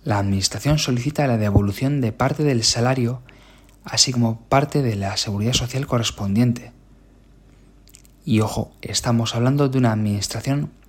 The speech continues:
pública. En el tercer caso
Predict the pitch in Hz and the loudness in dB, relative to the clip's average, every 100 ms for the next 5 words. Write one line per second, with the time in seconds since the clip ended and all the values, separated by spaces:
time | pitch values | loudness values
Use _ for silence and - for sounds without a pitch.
0 | - - 131 - - - - - - - | -4 4 4 4 -2 -6 -12 -16 -18 -20
1 | - - - - - - - - - - | -20 -20 -20 -20 -20 -20 -20 -20 -20 -20
2 | - - - - - - - - - - | -20 -20 -20 -20 -20 -20 -20 -20 -20 -20
3 | - - - - - - - - - - | -20 -20 -20 -20 -20 -20 -20 -20 -20 -20
4 | - - - - - - - - - - | -20 -20 -20 -20 -20 -20 -20 -20 -20 -20
5 | - 127 117 107 101 98 135 - 175 180 | -2 4 6 4 0 -2 -4 -2 0 2
6 | 120 123 | 0 -2